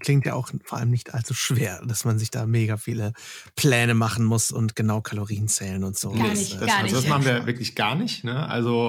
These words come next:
Speaker 3: auch, wir führen keinerlei, es gibt auch auf Bewegt, bei unseren Rezepten gibt's auch keine Nährstoffangaben, weil wir einfach der Meinung sind, das lenkt von, das, das ist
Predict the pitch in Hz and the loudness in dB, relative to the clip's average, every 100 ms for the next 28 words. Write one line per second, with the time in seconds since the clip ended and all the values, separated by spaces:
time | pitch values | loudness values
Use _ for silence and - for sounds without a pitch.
0 | 117 113 110 - - _ _ - - _ | -2 -4 -6 -10 -20 _ _ -20 -20 _
1 | _ _ - 139 120 - 135 123 127 131 | _ _ -14 -8 -6 0 0 0 0 0
2 | 135 123 123 123 - 151 160 120 127 131 | 4 4 2 0 0 0 0 0 -2 -2
3 | 107 123 160 - 131 131 139 123 120 147 | 0 0 0 -2 0 2 2 2 -2 -4
4 | - 123 131 131 131 131 120 135 - 95 | -4 -6 -4 -4 -2 0 2 0 -2 -4
5 | 90 90 82 92 92 - - - - - | -6 -4 -6 -6 -14 -20 -20 -20 -12 -2
6 | 107 113 135 127 131 131 143 127 117 120 | 0 4 4 4 0 -2 -2 -2 0 2
7 | 156 139 147 147 147 - - _ _ 127 | 2 2 4 4 2 -4 -10 _ _ -2
8 | 127 - - _ _ _ _ - 117 131 | -2 -2 -6 _ _ _ _ -6 0 2
9 | 175 190 - _ - - 139 143 143 147 | 0 -2 -8 _ -8 0 2 4 4 4
10 | - - - 117 - 127 - - 127 - | 0 -8 -6 -6 -4 -6 -6 -6 -6 -6
11 | - | -10